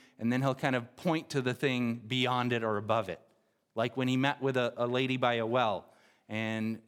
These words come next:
talks about water and says, you know, "Can you, can you get me a drink of water?" And then ha-, having received some water, he says to her,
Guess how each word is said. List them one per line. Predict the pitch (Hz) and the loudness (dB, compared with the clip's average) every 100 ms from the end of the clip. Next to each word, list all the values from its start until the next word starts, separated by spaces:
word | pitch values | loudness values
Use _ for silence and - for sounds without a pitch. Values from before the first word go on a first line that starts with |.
| _ - | _ -2
talks | 143 - 143 | -2 0 0
about | 127 127 | 0 2
water | 139 147 127 87 - _ _ - | 2 2 2 -4 -12 _ _ -10
and | 113 104 | -8 -6
says, | - 113 107 101 - _ _ _ | -2 -2 -2 -6 -14 _ _ _
you | - | -8
know, | 107 101 | -6 -6
"Can | 143 135 | -2 -2
you, | 160 151 - | -2 -4 -12
can | - 127 | -4 -2
you | 143 | -2
get | 120 139 139 | -2 -2 -2
me | 135 | -2
a | 120 | -2
drink | 117 113 | -4 -4
of | 117 | -4
water?" | 120 151 135 107 | -2 0 0 0
And | 104 113 | -2 -2
then | 113 110 110 | -2 -4 -6
ha-, | 113 | -10
having | 117 120 113 110 | -4 -4 -2 -4
received | 107 147 139 | -2 -2 -2
some | 135 131 | -2 0
water, | 120 120 117 | 0 0 0
he | 120 | -2
says | 113 135 143 | -2 0 0
to | 131 | -4
her, | 120 113 107 | -6 -2 -2